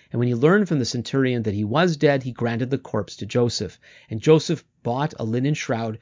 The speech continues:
and taking him down, wrapped him in the linen shroud and laid him in a tomb that had been cut out of the rock. And he rolled a stone against the entrance of the tomb. Mary Magdalene and Mary, the mother of Joseph, saw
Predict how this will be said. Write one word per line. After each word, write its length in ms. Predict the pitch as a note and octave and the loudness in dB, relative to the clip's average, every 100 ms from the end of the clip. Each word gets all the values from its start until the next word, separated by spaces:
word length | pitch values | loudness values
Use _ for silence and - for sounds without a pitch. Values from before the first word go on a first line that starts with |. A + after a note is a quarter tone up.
| _ - | _ -10
and 100 | G#2+ | -2
taking 280 | C#3 C#3+ | -2 2
him 100 | D#3+ | 0
down, 300 | D3 B2+ A2 | 2 0 -2
wrapped 340 | G#2+ C3+ E3+ - | 0 0 0 0
him 140 | E3 - | -2 0
in 180 | F3+ | 0
the 80 | G#3 | 2
linen 260 | C3 A2 G#2+ | 2 0 -2
shroud 360 | - A#2 A2+ | -2 0 0
and 140 | G#2 G#2 | -2 0
laid 180 | C#3 E3+ | 4 4
him 140 | E3 | 2
in 140 | - | 0
a 40 | D3 | -4
tomb 420 | - A2+ G#2+ G#2 - - | -2 -4 -2 -6 -10 -6
that 80 | A#2 | -2
had 60 | |
been 120 | A#2 | -2
cut 260 | A2+ C3 C3 A#2+ | -2 -4 -4 -4
out 140 | A2+ | -4
of 60 | A2+ | -4
the 80 | |
rock. 360 | A#2 A2 F#2 _ _ - | -2 -4 -6 _ _ -12
And 80 | A#2+ | -4
he 60 | A#2+ | -2
rolled 340 | A#2 D3+ F3 | 4 6 6
a 60 | E3+ | 2
stone 320 | - B2+ A#2+ | -2 -2 -2
against 340 | A2 D#3 F3 | 0 0 0
the 100 | C3+ | -2
entrance 340 | B2 C3 B2+ - | -4 -4 -6 -4
of 180 | D#3+ E3+ | -2 0
the 80 | |
tomb. 340 | E3+ - F2+ E2+ _ _ _ B2+ | -2 -4 -6 -8 _ _ _ -2
Mary 180 | B2 | 2
Magdalene 600 | A#2 B2+ C3+ C#3+ C3+ C3+ C3 _ | 2 2 0 2 2 2 -2 _
and 160 | A2+ G#2 | -6 0
Mary, 220 | B2 C#3 | 4 4
the 80 | B2+ | 4
mother 320 | A#2 G#2+ G#2+ | 0 -2 -4
of 100 | G2+ | -4
Joseph, 560 | A#2 B2 B2+ C3+ B2+ - _ - | 0 0 2 0 -2 -4 _ -14
saw 520 | - - A#2+ A#2+ | -6 0 2 2